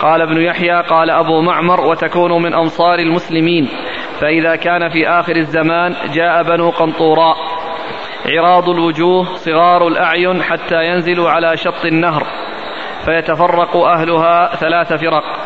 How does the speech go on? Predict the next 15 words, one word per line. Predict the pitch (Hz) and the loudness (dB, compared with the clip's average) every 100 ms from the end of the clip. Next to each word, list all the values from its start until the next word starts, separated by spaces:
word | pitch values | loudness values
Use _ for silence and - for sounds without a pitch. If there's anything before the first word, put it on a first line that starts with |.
| - - - - - - | -10 -10 -10 -12 -12 -6
فرقة | 165 170 175 170 170 | -4 -2 -2 0 0
يأخذون | 175 - 170 170 180 | 0 0 0 0 0
أذناب | 170 160 170 175 170 | 0 0 0 0 0
البقر | 160 165 170 170 170 | 0 -2 -2 0 0
والبرية | 165 160 156 165 165 151 - - - - - - - - - | 0 -2 0 0 0 -2 -4 -10 -10 -12 -12 -12 -12 -10 -2
وهلكوا، | 143 151 165 156 151 156 156 160 - - - | 0 2 2 0 2 2 2 -2 -10 -10 -4
وفرقة | 147 160 170 170 170 | -2 0 0 -2 -2
يأخذون | 170 170 - 160 180 170 | -2 -2 -2 -2 0 0
لأنفسهم | 170 165 156 175 175 165 180 190 - - - | -2 -2 -2 -4 -2 0 0 -2 -6 -8 -2
وكفروا، | 156 185 160 160 156 156 156 - - - - - - - - | -2 0 0 2 2 2 -2 -6 -10 -10 -12 -12 -12 -12 -4
وفرقة | 139 147 170 175 - | -2 0 -2 -2 -2
يجعلون | 170 170 170 160 175 175 170 | 0 0 0 0 0 0 0
ذراريهم | 165 165 165 165 180 175 160 | 0 2 2 2 0 0 0
خلف | 175 175 | 0 0
ظهورهم | 165 160 156 160 160 175 180 | 0 2 2 2 2 0 0